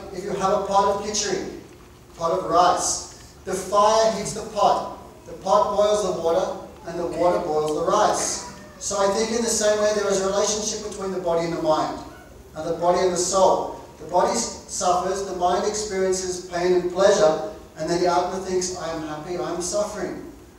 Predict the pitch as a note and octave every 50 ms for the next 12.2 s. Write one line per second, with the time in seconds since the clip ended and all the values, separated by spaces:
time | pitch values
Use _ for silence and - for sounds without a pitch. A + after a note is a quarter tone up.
0 | - - - - - - - - - E3 E3 E3+ F#3 F#3 F#3 F#3 F3+ E3+ E3+ E3+
1 | E3+ E3 E3+ E3 E3 E3+ E3+ E3 E3 - - - - - - - - - E3+ -
2 | - G3 G3 G3 F#3+ F#3+ F#3+ F#3+ - F3 E3 - G3+ G#3 G3+ G3+ G3+ G3+ G3 F#3
3 | F3 - - F3+ - - F#3 F#3 F3+ F3+ F3+ F3 F3 - - - - D3+ D3 D3+
4 | D#3 D3+ - F#3+ F#3+ F#3 F3+ F3+ - - - - - - - - - - - -
5 | - - F3+ F#3 F#3+ F#3+ F#3+ F#3+ G3+ A3 A#3 A3 - - - G3+ G#3 G#3 G3+ -
6 | - F3+ F#3 F3+ - F#3 F3+ F3+ F3+ F#3 F3 - - - - - - - - -
7 | - - - - - E3+ F#3+ G#3 G#3 G#3 G#3+ G#3 G#3+ A3 G#3+ G#3+ G#3 - - -
8 | - - - - - - - F#3 - - A3 G#3+ A#3 A#3 A#3+ A#3 A#3 A3+ - -
9 | G#3 G#3+ A3 G#3 F3+ E3+ F3 E3+ F3 F#3 F#3+ F#3+ F#3+ G#3 G#3 G3+ F#3+ - - F#3+
10 | F#3+ F3+ F3 - F#3 F#3+ G3 - - - - - - - - - - - - -
11 | - - - D#3+ E3+ F#3+ G3+ G#3 G#3+ A3 A3+ A3 - G#3 G#3 G#3+ G#3+ - - -
12 | - - -